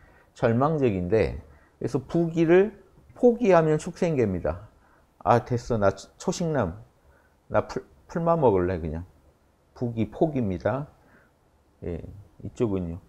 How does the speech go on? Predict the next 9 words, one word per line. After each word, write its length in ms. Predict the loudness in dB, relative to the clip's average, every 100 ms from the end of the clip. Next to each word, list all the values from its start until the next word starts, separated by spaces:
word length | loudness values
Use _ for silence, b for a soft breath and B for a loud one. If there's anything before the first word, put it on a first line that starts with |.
| b _
부귀 460 | -4 -4 -2 -4 -6
갈망. 520 | -2 0 2 0 -4 -12 -20 b b -2
갈망은 600 | 2 4 4 4 4 6
너무 280 | 6 6 0
커요. 380 | -4 -4 -4 -8 _ _ _ _ _ _ _ _
부귀의 420 | -8 -6 2 2
갈증 420 | 4 2 2 2 2
라인 280 | 2 0
상태입니다. 600 | -2 -6 -8 -12 -12 -14